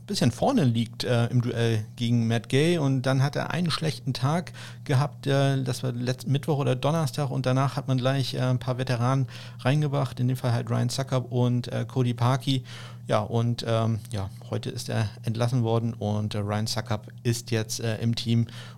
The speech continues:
und, äh, tritt an gegen Matt Gay. Ja, Ryan Suckup, äh, ist ein Siebtrunden-Pick gewesen, ein ganz besonderer Siebtrunden-Pick, denn er war der letzte,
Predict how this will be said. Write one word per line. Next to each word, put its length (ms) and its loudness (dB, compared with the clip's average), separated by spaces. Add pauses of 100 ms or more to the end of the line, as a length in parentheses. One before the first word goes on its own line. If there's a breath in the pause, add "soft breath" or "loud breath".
und, 300 -2
äh, 140 -2
tritt 300 -6
an 200 -2
gegen 340 0 (140)
Matt 440 0
Gay. 340 2 (320 loud breath)
Ja, 140 4
Ryan 180 6
Suckup, 380 2
äh, 680 2
ist 220 -4
ein 180 6
Siebtrunden-Pick 880 0
gewesen, 580 4 (140)
ein 320 0
ganz 160 -2
besonderer 540 4
Siebtrunden-Pick, 500 -2
denn 140 0
er 180 -4
war 100 2
der 160 -2
letzte, 580 0